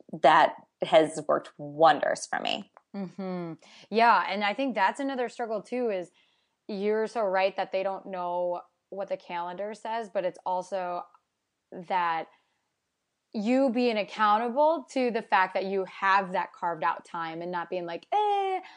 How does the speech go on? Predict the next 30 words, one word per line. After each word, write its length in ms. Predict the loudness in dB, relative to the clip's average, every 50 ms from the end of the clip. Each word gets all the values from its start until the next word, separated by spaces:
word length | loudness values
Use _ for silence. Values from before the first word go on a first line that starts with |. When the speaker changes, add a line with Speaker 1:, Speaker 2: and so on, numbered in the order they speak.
| -20 -20 -14 _ -4
Speaker 2:
I 100 | -4 -2
can 140 | -2 -4 -6
change 300 | -6 -6 -8 -8 -8 -6
on 140 | -6 -6 -6
that. 260 | -6 -6 -6 -6 -4
That's, 220 | -4 -4 -4 -6 -8 _ _ _ _ _ _ _ _
I 100 | -4 -2
can 100 | 0 -2
be 100 | -2 -2
flexible," 640 | -4 -8 -10 -10 -10 -8 -8 -6 -2 0 0 0 0
but 120 | 0 -2
it's 140 | -2 -2 -4
like, 200 | -6 -6 -6 -8 _ _ _
no, 200 | 0 2 4 4
you 140 | 4 4 4
need 140 | 4 4 2
to 60 | 0
take 200 | -2 -4 -2 -2
that 140 | -2 -2 -4
time 260 | -4 -4 -4 -4 -4
for 120 | -6 -6 -6
yourself. 640 | -8 -8 -10 -8 -8 -8 -6 -8 -8 -12 -14 -18 -20 _ _ -4 6
Speaker 1:
To-, 180 | 8 8 8 8 8
oh 140 | 6 6 6
my 100 | 6 6
gosh. 280 | 6 6 6 4 2
And 100 | -2 -2
it's 280 | -2 -2 -4 -6 -10 2
so 240 | 6 8 8 8 8
hard. 460 | 6 2 0 2 0 -2 -2 -6